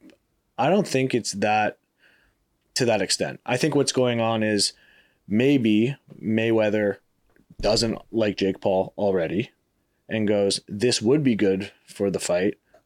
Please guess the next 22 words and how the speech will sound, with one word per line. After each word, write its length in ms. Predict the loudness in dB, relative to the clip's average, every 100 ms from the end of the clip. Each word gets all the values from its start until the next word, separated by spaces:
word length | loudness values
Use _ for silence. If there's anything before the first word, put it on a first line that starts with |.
| -2
Let's 240 | -2 0
surprise 600 | -4 -2 0 2 2 0
him 300 | -2 -4 -6 -12 _ _
and 240 | -8 -4 -2
show 300 | 0 2 2
up 220 | 2 0
and 260 | -2 -4 -10 -6
do 120 | 0 2
that." 200 | 0 -2
Like, 300 | -2 -2 -6 -16 -20 -10 -6
c-, 220 | -6 -10 _ -2
c-, 200 | 0 0
'cause 140 | 2
you 60 | 2
have 100 | 2
to 80 |
think 300 | 0 0 -2 -8 -20 -20 _ _ _ -6
from 240 | -2 -2 -4
this, 240 | -2 0 2
di-, 200 | 0 0
this 200 | 0 2
didn't 320 | 4 4 0